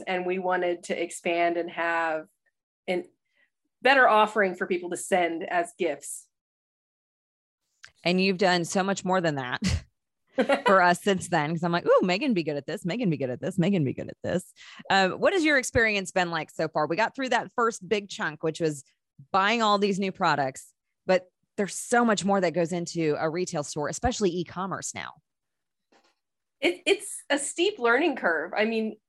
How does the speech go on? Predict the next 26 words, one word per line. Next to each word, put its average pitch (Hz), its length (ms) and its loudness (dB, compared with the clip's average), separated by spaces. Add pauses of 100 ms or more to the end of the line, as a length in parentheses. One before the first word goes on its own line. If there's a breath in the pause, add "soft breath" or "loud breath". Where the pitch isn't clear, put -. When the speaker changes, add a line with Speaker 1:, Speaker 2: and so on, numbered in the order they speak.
(120)
Speaker 1:
it's 226 180 -6
understandable 269 720 2
why 208 160 4
so 220 300 0
many 226 200 -2
businesses 202 500 -2
were 180 200 -6
caught 202 400 2 (440)
unprepared 214 840 0
when 190 200 0
the 185 80 -8
pandemic 185 500 -2
hit 214 360 0
and 190 220 -6
local 185 640 0 (560)
events 208 640 -2 (180)
ceased - 420 -10
to 202 100 -2
happen 208 500 2
and 202 180 -2
they 196 100 0
needed 196 320 -2
to 190 80 -2
convert 196 400 -4
to 202 120 -6
online. 190 600 -2